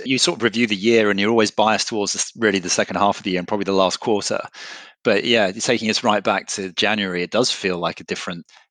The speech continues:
'Cause that was, yeah, I mean, that was the Georgia Senate election, wasn't it? It was just after the U S election. That was where, where we sort of started the year, really. And that, that does feel,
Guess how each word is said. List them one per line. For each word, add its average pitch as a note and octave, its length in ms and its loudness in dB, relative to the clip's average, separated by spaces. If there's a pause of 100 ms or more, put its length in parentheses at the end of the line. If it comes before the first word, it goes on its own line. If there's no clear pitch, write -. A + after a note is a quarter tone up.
(120)
'Cause G#2 60 -6
that A#2+ 120 2
was, G2 380 0
yeah, C#3+ 140 4
I F2+ 40 -4
mean, G2 140 -4
that A2 140 0
was F#2+ 140 -8
the F#2+ 60 -14
Georgia G2 320 -4
Senate G2+ 380 0
election, F#2+ 400 -2
wasn't G#2 240 -4
it? F2+ 60 -8
It F#2 80 -8
was F2+ 120 -10
just - 300 0
after F#2 320 -2
the F2+ 180 -4 (180)
U F#2+ 120 -2
S - 140 -4
election. F#2 500 -4 (480)
That A2 140 0
was G2+ 180 -6
where, F#2+ 360 2 (100)
where G2+ 180 -2
we F#2 80 -8
sort - 200 -4
of - 60 -6
started G2 380 -2
the F2 80 -6
year, G#2+ 220 2
really. F2 300 -6
And F#2+ 120 -10
that, G2+ 140 -4 (160)
that - 160 -4
does F#2+ 180 -2
feel, F2+ 380 -4